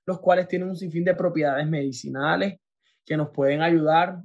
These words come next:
a mejorar nuestra salud, ¿verdad? Cuando la tomamos, ya sea de una manera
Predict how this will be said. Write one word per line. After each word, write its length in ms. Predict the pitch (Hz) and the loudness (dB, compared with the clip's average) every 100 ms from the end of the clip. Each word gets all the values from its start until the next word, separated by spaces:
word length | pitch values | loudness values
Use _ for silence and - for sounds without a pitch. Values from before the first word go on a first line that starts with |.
| _ | _
a 100 | 156 | -4
mejorar 460 | 156 151 143 143 | -2 0 0 2
nuestra 360 | 175 170 - 156 | 0 -2 0 -2
salud, 420 | 151 127 156 294 - _ _ | 0 -4 -2 -4 -8 _ _
¿verdad? 380 | - - 262 - _ _ - | -10 -4 -4 -6 _ _ 2
Cuando 280 | 170 170 | 4 6
la 160 | 165 165 | 4 4
tomamos, 600 | 160 151 156 185 202 190 | 2 0 0 2 2 0
ya 160 | 165 156 | -2 0
sea 160 | 170 | 2
de 80 | 170 | 0
una 140 | 180 180 | 0 -4
manera 680 | 175 170 170 160 160 147 | -4 -2 0 2 2 -2